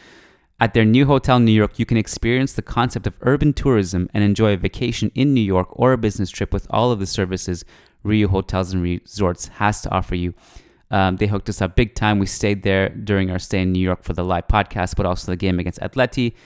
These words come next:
It's just, like, literally steps away from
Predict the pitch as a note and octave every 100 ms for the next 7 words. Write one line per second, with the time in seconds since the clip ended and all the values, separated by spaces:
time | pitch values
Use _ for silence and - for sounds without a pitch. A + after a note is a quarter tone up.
0 | - _ _ - A#2+ - D3+ - - A#2
1 | B2 C3+ C3+ A2+ B2+ A2+ A2 G#2 G2 G#2
2 | F#2+ F#2+